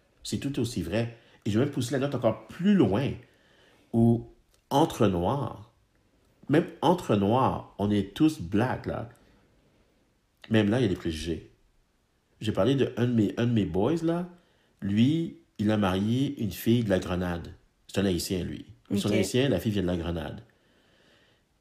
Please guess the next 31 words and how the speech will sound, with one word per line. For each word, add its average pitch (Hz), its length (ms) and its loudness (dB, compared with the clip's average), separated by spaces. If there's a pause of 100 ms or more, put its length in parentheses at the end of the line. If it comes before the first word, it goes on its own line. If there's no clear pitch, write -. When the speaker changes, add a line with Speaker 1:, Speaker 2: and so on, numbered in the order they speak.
(140)
Speaker 1:
Et 101 440 4 (1200)
tout 214 500 2 (920)
le 110 500 0 (800)
char 170 720 6
de 117 100 4
trouble, 135 240 0
comme 117 120 0
on 98 60 0
dit 101 120 -2
en 101 80 2
beau 104 160 0
Québec, 92 420 -4
là, 90 300 -6 (460)
le 113 240 2
char 175 500 4
de 147 80 2
trouble, 143 320 0
les 117 80 4
problèmes 139 720 2
qu'il 104 220 -2
a 87 100 0
eu, 110 380 -2 (880)
parce 98 220 -2
que 113 240 0
c'était 107 180 -2
pas - 220 0
une 95 180 -4
Haïtienne 95 460 -4
qui 92 100 -6
l'a 87 100 -6
marié. 82 480 -8